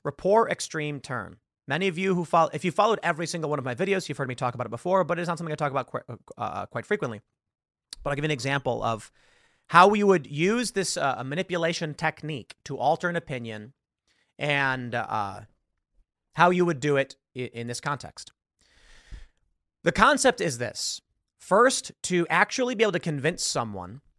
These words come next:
of anything, you have to have a rapport with them. They have to feel that you are one of them and they are safe. If someone approaches you as an enemy, you will go defensive emotionally and physically.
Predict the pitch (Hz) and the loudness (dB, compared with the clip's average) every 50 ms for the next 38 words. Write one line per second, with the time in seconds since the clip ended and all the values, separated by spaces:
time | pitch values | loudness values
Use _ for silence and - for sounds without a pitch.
0 | _ _ _ _ _ _ - 151 143 151 190 233 226 170 - - 131 117 113 113 | _ _ _ _ _ _ -2 0 4 4 4 4 4 0 -2 -6 -8 -8 -8 -10
1 | - 123 139 135 147 151 151 - 151 131 123 131 143 185 - - - - 220 233 | -8 -6 -4 -2 0 -2 0 -2 -4 -4 -4 -6 -8 -10 -14 -14 0 6 8 10
2 | 208 180 135 110 117 - - 113 104 92 90 101 - _ _ _ - 139 156 170 | 10 8 6 2 -2 -6 -8 -10 -10 -10 -12 -16 -20 _ _ _ -6 -4 2 4
3 | 220 247 247 - 247 - - 185 175 175 151 151 - 139 147 165 160 156 143 123 | 4 4 2 0 -6 -10 -6 -4 -2 -2 -2 -2 -4 -4 -2 0 2 2 2 2
4 | 120 147 165 170 135 113 131 123 123 123 117 117 110 107 104 101 - - - 107 | -2 -4 -4 -4 -4 -6 -6 -6 -6 -6 -8 -8 -8 -10 -10 -8 -8 -8 -8 -8
5 | 87 - - - - - _ _ _ _ _ _ _ _ _ _ _ _ _ _ | -8 -12 -20 -20 -20 -20 _ _ _ _ _ _ _ _ _ _ _ _ _ _
6 | 175 190 196 - - 233 247 262 285 285 285 - 202 185 180 - 170 135 156 151 | 0 0 0 2 2 2 4 4 4 2 4 4 4 4 4 2 -2 -2 -2 -2
7 | 135 131 131 - - 233 262 214 123 104 120 131 - - 147 147 147 127 131 127 | -2 -4 -6 0 2 4 4 4 2 -4 -8 -12 -8 -4 -2 -2 0 0 -2 -4
8 | 117 139 127 - 226 220 185 - 120 113 104 117 117 127 135 139 127 - 139 127 | -4 -6 2 4 4 4 4 2 -4 -6 -6 -6 -4 -2 -2 -2 -2 -6 -6 -6
9 | 123 120 117 107 - - 175 131 127 - 104 80 - | -6 -6 -8 -6 -4 -4 -4 -4 -6 -10 -12 -14 -14